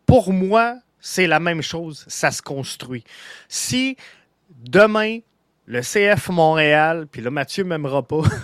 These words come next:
<laughs> mais on vend tous les joueurs, OK ? Si Sunusi Ibrahim devient le meilleur marqueur de l'Arsenal, si, euh,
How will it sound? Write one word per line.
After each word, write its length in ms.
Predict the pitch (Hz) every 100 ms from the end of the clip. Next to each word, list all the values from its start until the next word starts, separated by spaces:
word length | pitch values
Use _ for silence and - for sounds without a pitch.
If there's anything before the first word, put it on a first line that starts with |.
| -
<laughs> 0 | 170 139
mais 260 | 120 135 143
on 120 | 139
vend 200 | 143 160
tous 180 | 165 156
les 120 | 143
joueurs, 320 | 127 127 110
OK ? 220 | 110 180 214 - - - - - _ _ _ _ _ _ _ _ -
Si 380 | - - 208
Sunusi 540 | 202 - 247 240 - 254
Ibrahim 600 | 180 165 160 156 135 98 _ _ _
devient 640 | 127 156 135 156 202 220 196
le 160 | 143
meilleur 360 | 139 185 196 180
marqueur 460 | 170 - 175 170
de 100 | 151
l'Arsenal, 680 | 139 135 - 147 131 127 117 - - - -
si, 580 | - - 202 196 202 - _ _ _ _ _ _ _ _ _ _ _ _ _ _ _ _ _ _ _ _ 139
euh, 680 | 139 139 135 131 131 123